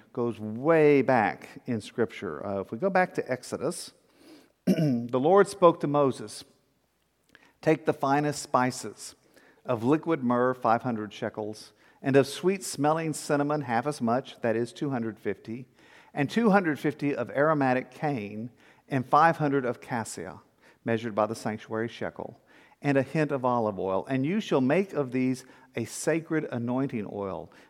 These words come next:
blended as by the perfumer. It shall be a holy anointing oil." With it you shall anoint the tent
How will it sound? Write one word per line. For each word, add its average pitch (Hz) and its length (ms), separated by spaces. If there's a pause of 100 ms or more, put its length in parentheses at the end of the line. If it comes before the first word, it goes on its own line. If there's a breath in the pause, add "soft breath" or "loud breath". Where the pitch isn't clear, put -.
(160 loud breath)
blended 143 420
as 127 220
by 117 220
the 113 80
perfumer. 113 680 (260 loud breath)
It 135 140
shall 135 240
be 123 220
a 117 180
holy 127 600
anointing 95 520
oil." 92 480 (1800 soft breath)
With 143 200
it 160 80
you 139 160
shall 135 240
anoint 131 320
the 123 80
tent 135 380